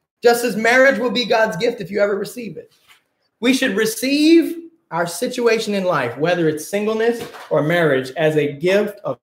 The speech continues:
God's grace to us. And I think that's exactly right.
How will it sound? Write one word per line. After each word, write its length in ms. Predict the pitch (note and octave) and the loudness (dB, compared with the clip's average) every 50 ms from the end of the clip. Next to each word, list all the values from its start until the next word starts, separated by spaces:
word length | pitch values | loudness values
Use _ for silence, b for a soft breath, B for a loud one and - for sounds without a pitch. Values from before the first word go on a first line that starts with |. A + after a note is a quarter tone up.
| B2+ B2 - | -14 -10 -6
God's 540 | D3 D3+ D#3 D#3+ E3+ E3+ E3 D#3+ E3 - _ _ | -2 0 0 2 2 0 0 -4 -6 -12 _ _
grace 580 | - C#3+ C#3+ C#3 C3+ C3+ C3 C3 - - - - | -8 -4 -2 0 0 0 -2 -4 -8 -12 -16 -20
to 220 | - - - - | -20 -18 -16 -12
us. 520 | B2 A2 G2 E2+ - - - - - _ _ _ _ _ _ _ _ _ - | -10 -10 -10 -10 -12 -18 -20 -20 -20 _ _ _ _ _ _ _ _ _ -12
And 80 | C3+ C3 | -8 -6
I 40 | C3+ | -6
think 160 | D3 C#3+ C#3 | -4 -2 0
that's 180 | C3+ A#2+ - | -2 -2 -2
exactly 460 | A#2 A2 - B2+ A#2 A#2 - - A#2 G#2+ | -6 -8 -2 -2 -2 -2 -2 -6 -6 -4
right. 340 | A2+ G#2+ G#2+ G2+ F2+ - | -2 -2 -4 -4 -10 -14